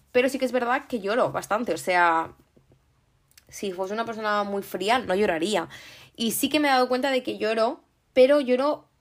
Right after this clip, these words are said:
menos de lo que realmente lo haría, porque me da,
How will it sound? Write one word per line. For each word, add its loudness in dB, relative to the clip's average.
menos 0
de -6
lo 2
que -2
realmente 0
lo 0
haría, -2
porque 4
me 2
da, 4